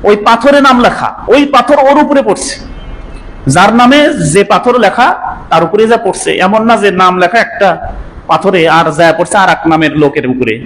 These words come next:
না, আল্লাহ তাআলা এভাবেই তাদেরকে ধ্বংস করে দিয়েছে,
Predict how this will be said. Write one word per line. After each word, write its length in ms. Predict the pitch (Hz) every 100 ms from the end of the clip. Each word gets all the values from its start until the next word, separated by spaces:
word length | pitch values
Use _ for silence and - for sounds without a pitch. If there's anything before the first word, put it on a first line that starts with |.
| 117
না, 100 | 170 - - - - - - - -
আল্লাহ 220 | 180 170
তাআলা 160 | 170 151
এভাবেই 340 | 156 135 156
তাদেরকে 340 | 190 165 151 139
ধ্বংস 260 | 127 143
করে 200 | 135 117
দিয়েছে, 280 | 110 104 -